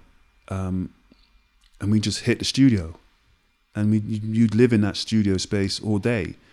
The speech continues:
You know, you'd eat there, you'd sleep there, you'd burn weed there. And that was it. That was your lifestyle. And we just did that for years, like, eight or nine years, until it became obvious that we were quite good at it. You know, we were starting to actually make tunes that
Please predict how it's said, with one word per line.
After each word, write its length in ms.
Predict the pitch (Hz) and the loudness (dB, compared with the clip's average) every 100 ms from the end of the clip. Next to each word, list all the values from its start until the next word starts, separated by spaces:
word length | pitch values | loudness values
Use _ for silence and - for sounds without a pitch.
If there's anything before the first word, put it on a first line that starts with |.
| - | -6
You 100 | 101 | -2
know, 40 | |
you'd 120 | 98 98 | 0 0
eat 180 | 107 | 0
there, 180 | 107 107 | 0 0
you'd 120 | 98 | 0
sleep 320 | 92 - 104 98 | -2 -2 -4 -4
there, 200 | 98 98 | -4 -4
you'd 220 | 95 98 | -4 -2
burn 240 | 104 104 | 0 2
weed 280 | 104 104 101 | 2 0 -2
there. 280 | 98 98 95 - - - - - | -6 -6 -8 -16 -20 -20 -20 -10
And 100 | 92 | -2
that 140 | 110 - | -2 0
was 180 | 98 | 2
it. 160 | 127 117 | 2 4
That 120 | 113 | 2
was 100 | 85 | 0
your 100 | 95 | 0
lifestyle. 580 | 104 117 - - 85 85 | 0 0 -2 -6 -6 -4
And 240 | 95 95 - | -2 -4 -4
we 120 | 107 | -2
just 180 | 113 110 | -2 -2
did 160 | - 104 | -2 -2
that 160 | 107 | -2
for 120 | - 110 | 0 2
years, 440 | 127 127 85 - | 4 4 2 -4
like, 160 | 98 76 - | -6 -6 -4
eight 160 | 120 98 | -2 2
or 60 | |
nine 280 | 113 110 110 | 2 4 4
years, 440 | 117 120 95 104 - - - | 4 4 2 -4 -10 -18 -4
until 500 | 107 - 113 104 107 - - - _ - | -2 2 2 2 0 -6 -20 -20 _ -14
it 140 | 104 104 | -8 -4
became 360 | 110 - 117 | -2 0 4
obvious 640 | 117 127 117 98 92 - - | 6 6 4 0 -2 -6 -6
that 320 | 104 101 - - | -4 -2 -4 -4
we 140 | 110 | 0
were 80 | 113 | 0
quite 300 | 107 117 95 | 2 0 2
good 180 | - 156 | 6 8
at 80 | 131 | 8
it. 200 | 95 - _ _ _ | 4 -6 _ _ _
You 100 | - 101 | -4 -2
know, 120 | 95 | 0
we 180 | 101 117 | 2 2
were 80 | 104 | 2
starting 280 | - 98 | 0 -2
to 140 | 90 - | -2 -4
actually 260 | 110 - | -2 2
make 260 | 113 113 107 | 4 4 2
tunes 460 | - 123 113 110 104 | 2 4 6 4 0
that 200 | 107 | -4